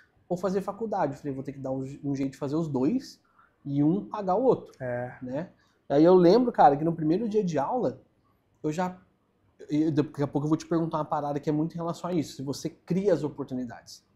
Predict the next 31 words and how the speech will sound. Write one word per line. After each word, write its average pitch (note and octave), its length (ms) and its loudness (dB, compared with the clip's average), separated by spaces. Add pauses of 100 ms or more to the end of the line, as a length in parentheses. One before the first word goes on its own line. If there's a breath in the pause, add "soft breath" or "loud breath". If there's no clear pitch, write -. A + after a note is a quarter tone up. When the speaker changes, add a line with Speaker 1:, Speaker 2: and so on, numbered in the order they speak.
(200)
Speaker 1:
Por F#3 160 0
quê? D3 400 0 (420 soft breath)
No D3 80 -8
primeiro F#3+ 320 4
dia F#3+ 160 2
de D3+ 160 0
aula, F3+ 220 -2
mano, D#3 180 0
eu D3 80 2
vi D3+ 140 -2
um E3+ 100 0
anúncio E3 480 0
lá D3+ 200 -2
que D#3 120 -8
a E3 60 -2
faculdade D#3 540 -6
tinha E3 180 -8
um E3 80 -4
departamento D#3+ 540 -6
de - 60 -20
comunicação, E3+ 640 -6 (1000 soft breath)
tá C3+ 60 -10
ligado? D#3+ 460 0
E D#3+ 40 -10
tava E3+ 220 -4
precisando E3+ 580 -4
de F3 100 -2
um F3+ 60 0
designer F#3 580 -4
da F3+ 120 -2
estagiário. F3+ 760 -2